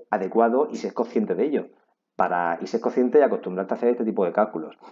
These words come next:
Porque, por ejemplo, imaginad que estamos con una, un programa intro de Traenet o de cualquier otra compañía que te dan un buy power de catorce mil. Independientemente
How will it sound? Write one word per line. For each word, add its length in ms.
Porque, 220
por 100
ejemplo, 300
imaginad 400
que 60
estamos 320
con 160
una, 1160
un 80
programa 300
intro 300
de 100
Traenet 540
o 60
de 120
cualquier 440
otra 140
compañía 760
que 140
te 120
dan 480
un 140
buy 140
power 240
de 100
catorce 320
mil. 220
Independientemente 960